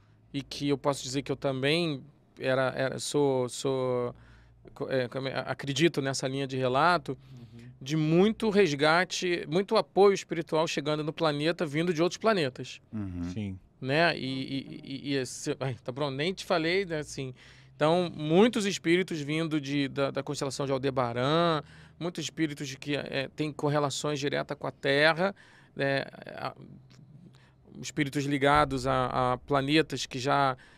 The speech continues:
Speaker 1: exilaram espíritos pra cá e outros que já receberam, porque a gente tá num processo grande de, de, de transformação do planeta. Então, como ia ter uma,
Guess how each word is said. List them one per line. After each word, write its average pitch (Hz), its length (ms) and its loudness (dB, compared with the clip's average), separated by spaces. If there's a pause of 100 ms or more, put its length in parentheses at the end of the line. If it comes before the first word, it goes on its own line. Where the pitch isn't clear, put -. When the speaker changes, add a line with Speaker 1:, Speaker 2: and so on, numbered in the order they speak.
Speaker 1:
exilaram 147 920 4
espíritos - 460 -6
pra 127 180 -2
cá 160 480 4
e 135 80 -2
outros 147 500 0
que 143 300 -4
já 139 140 0
receberam, 147 640 0 (600)
porque 175 520 4
a 196 60 8
gente 151 360 2
tá 160 160 4
num 196 120 2
processo 170 600 2
grande 180 500 4
de, 180 320 0
de, 175 440 -2
de 165 140 -4
transformação 185 600 0
do 185 80 -4
planeta. 175 520 0 (640)
Então, 147 440 0
como 160 340 0
ia 160 140 4
ter 151 280 0
uma, 147 320 -2